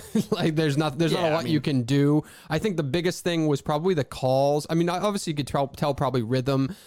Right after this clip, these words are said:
Speaker 1: There's a little bit of a delay. He's
Speaker 2: Mm-hmm.
Speaker 1: not here, we're here. So rhythm maybe wasn't perfect, but the calls is where it was the most noticeable, I think, because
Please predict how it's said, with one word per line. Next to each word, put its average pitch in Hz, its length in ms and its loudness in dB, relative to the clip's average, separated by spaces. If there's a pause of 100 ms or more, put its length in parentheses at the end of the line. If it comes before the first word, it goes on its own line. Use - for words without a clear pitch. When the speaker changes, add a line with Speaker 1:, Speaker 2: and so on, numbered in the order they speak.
(160)
Speaker 1:
There's 117 120 -2
a 117 60 -2
little 143 240 0
bit 151 120 0
of 139 80 -2
a 139 40 -4
delay. 135 580 0
He's 143 220 -2
Speaker 2:
Mm-hmm. 139 60 -2
Speaker 1:
not 135 180 0
here, 135 280 0
we're 131 260 -4
here. 135 400 -2
So 139 160 -2
rhythm 151 400 0
maybe 175 240 0
wasn't 156 380 -2
perfect, 165 480 -2
but 135 180 -2 (200)
the - 80 -2
calls 196 460 0
is 165 120 0
where 156 180 2
it 123 60 -2
was 127 160 -2
the 123 80 0
most 123 380 0
noticeable, 131 600 -2
I 143 100 2
think, 147 360 -6
because 117 500 -2